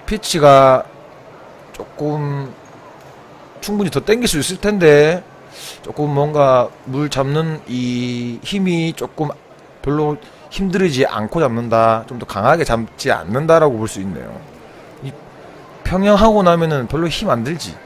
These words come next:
<clears throat> 팔은 그렇게 힘 안 들지. 발, 발은 조금 힘들어도. 음?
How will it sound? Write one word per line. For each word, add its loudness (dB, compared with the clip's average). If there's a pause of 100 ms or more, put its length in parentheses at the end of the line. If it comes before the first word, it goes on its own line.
(160)
<clears throat> -6
팔은 0
그렇게 -4
힘 -4
안 0
들지. -6
발, 0
발은 -2
조금 -8
힘들어도. -10 (1160)
음? -12